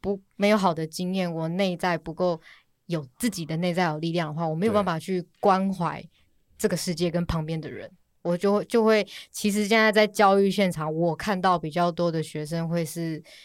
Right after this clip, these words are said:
Speaker 1: 像少年讲的那样放弃的，然后或者是不管别人的。像我的那个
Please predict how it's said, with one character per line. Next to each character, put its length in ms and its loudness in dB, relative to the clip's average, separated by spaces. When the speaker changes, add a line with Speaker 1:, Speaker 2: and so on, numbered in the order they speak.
Speaker 1:
像 240 -4
少 180 -2
年 160 -4
讲 160 -10
的 120 -16
那 180 -8
样 240 -8
放 260 4
弃 300 -4
的， 220 -10
然 180 -4
后 200 0
或 180 2
者 160 -4
是 240 -2
不 140 -2
管 200 -2
别 200 -6
人 120 -8
的。 160 -12
像 240 2
我 200 -2
的 100 -6
那 300 0
个 340 -6